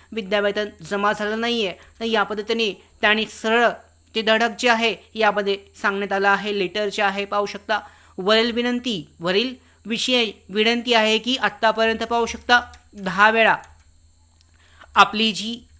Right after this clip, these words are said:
अहवाल आहे, कार्यालयाकडे भेट देऊन जी माहिती आहे, मुख्यमंत्री युवा कार्य प्रशिक्षण या योजनेअंतर्गत त्यांचा जो पगार आहे, ही विनंती करण्यात आली होती की त्यांचं जो मानधन आहे,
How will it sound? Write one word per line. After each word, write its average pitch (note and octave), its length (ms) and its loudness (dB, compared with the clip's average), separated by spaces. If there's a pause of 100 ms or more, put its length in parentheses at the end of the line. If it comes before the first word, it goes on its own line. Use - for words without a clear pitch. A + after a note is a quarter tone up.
अहवाल A3 320 6
आहे, G#3+ 320 4
कार्यालयाकडे F#3 720 0
भेट F#3+ 300 -4
देऊन G3 280 -2 (500)
जी G3+ 80 -4
माहिती F#3+ 380 2
आहे, G#3+ 200 0
मुख्यमंत्री G3+ 580 -6 (140)
युवा G3+ 160 -2
कार्य G3 200 0
प्रशिक्षण G3+ 500 -6 (400)
या G#3+ 140 4
योजनेअंतर्गत A3 800 0 (380)
त्यांचा G#3 260 -2
जो G#3 120 -2
पगार G3+ 380 2
आहे, G#3 320 4 (340)
ही F3+ 60 -2
विनंती G3+ 400 2
करण्यात A3 320 2
आली A3 160 4
होती A3+ 200 2
की B3 80 -4
त्यांचं A#3 300 -2
जो A#3+ 180 -2
मानधन G3 400 2
आहे, G#3+ 320 2